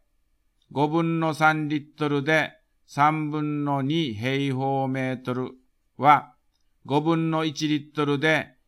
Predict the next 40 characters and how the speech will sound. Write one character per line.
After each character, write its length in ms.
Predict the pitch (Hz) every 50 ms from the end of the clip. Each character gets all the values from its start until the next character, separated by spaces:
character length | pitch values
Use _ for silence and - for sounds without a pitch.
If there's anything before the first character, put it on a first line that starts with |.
| _ _ _ -
九 320 | - 160 165 170 170 170
分 340 | 160 165 165 160 160 156 156
の 140 | 156 151 147
二 280 | 147 170 180 160 135
平 320 | 117 127 143 147 151 147 143
方 260 | 147 147 147 147 147
メ 200 | 147 147 147 143
ー 80 | 139
ト 100 | 143 143
ル 100 | 139 143
に 140 | 143 143 139
な 140 | 135 135 135
る 100 | 135 135
こ 120 | - 131 123
と 140 | - 147 143
が 160 | 165 156 135
わ 140 | 123 120 117
か 100 | 123 123
り 100 | 123 120
ま 100 | 120 113
す 100 | - -
か？ 300 | 135 156 151 - - _ _ _ _ _ _ _ _ _ _ _ _ - _ _ _ _ _ _ _ _ _
そ 160 | - - 202
れ 160 | 214 214 196
が 400 | 175 190 196 190 170 - - - _ _ _
一 320 | - 151 139 143 180 196 190
リ 120 | 190 196 196
ッ 240 | 190 _ _ _
ト 100 | - 185
ル 140 | 175 180 175
で 140 | 156 185 202
は 200 | 208 196 170 135
い 140 | - 123 123
く 200 | - 147 160 160
ら 160 | 160 160 156
か 420 | - 175 175 170 147 - - - _ _ -
で 160 | 101 117 123
す 120 | 120 - -
か 160 | - 117 117
ら、 360 | 127 135 139 127 98 - -